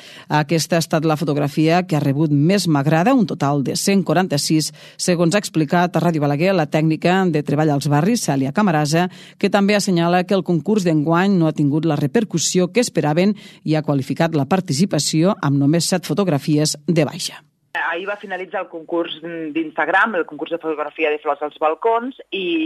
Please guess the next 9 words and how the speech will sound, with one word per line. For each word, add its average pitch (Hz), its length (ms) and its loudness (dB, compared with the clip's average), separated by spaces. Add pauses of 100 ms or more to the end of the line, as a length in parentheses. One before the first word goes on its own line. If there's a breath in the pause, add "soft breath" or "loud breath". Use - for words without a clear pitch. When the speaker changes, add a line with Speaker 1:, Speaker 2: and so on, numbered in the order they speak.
(200)
Speaker 2:
hi 147 80 -2
ha 139 100 0
hagut, 156 240 -6
eh, 131 420 -2
set 151 200 -4
persones 156 360 -6
que 165 100 -4
han 156 100 -14
participat. 165 640 -2